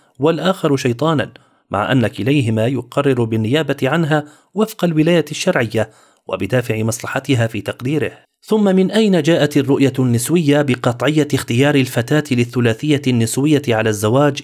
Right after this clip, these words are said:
إذا خيرت بينهما؟ إن التصور النسوي لطبيعة الحياة ومسيرتها هو تصور ضيق خاص بفئة محدودة من الناس، أما عموم الفتيات في الأوساط التي اعتادت التزويج المبكر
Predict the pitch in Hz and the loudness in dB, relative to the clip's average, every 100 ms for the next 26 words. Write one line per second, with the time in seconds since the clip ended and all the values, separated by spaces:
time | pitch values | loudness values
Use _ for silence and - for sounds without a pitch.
0 | 127 117 107 147 143 127 117 - 104 139 | 0 0 0 0 2 2 0 -2 -2 0
1 | 143 107 - - 143 120 92 101 - 127 | 2 0 -4 -8 -2 -2 -2 -4 0 2
2 | 110 101 98 - 139 123 98 - 95 120 | 2 0 -4 -2 2 2 0 -6 -4 -2
3 | 117 113 - 104 120 131 120 87 90 87 | 0 -2 -2 0 0 0 -4 -6 -6 -2
4 | 135 147 143 135 135 - _ 147 160 156 | -2 0 0 0 -4 -16 _ 0 2 0
5 | 151 202 180 165 147 147 151 139 139 123 | 0 2 4 2 2 2 0 0 -2 0
6 | - 147 147 135 120 117 139 139 135 123 | 0 -2 0 0 0 0 0 0 0 0
7 | 113 127 151 143 131 117 107 65 - - | 0 -2 0 0 0 -2 -2 -6 -10 -14
8 | - _ _ 196 196 180 147 139 170 156 | -18 _ _ 0 2 4 4 4 4 2
9 | 139 143 123 104 123 131 120 104 107 131 | 0 0 2 2 2 0 0 0 0 0
10 | 131 123 113 104 101 123 120 107 107 104 | 0 0 0 -2 -2 0 0 -4 -6 -6
11 | 113 127 127 113 110 151 - 135 | -2 0 0 0 0 -2 -2 -4